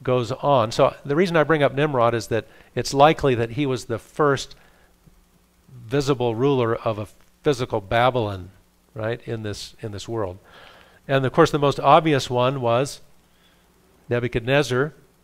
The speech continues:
uh, who ruled when Daniel was taken captive. And you remember the story there.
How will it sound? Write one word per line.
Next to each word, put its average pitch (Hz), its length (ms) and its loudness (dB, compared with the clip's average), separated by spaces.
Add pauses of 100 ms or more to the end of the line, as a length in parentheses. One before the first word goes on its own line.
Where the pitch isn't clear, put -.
(760)
uh, 101 380 -8 (240)
who 123 180 -4
ruled 127 560 0
when 110 220 -8
Daniel 123 340 -2
was 113 100 -4
taken 110 280 -6
captive. 104 540 -6 (1120)
And 135 100 -4
you 135 80 0
remember 151 220 4
the 120 80 -2
story 135 400 2
there. 123 280 2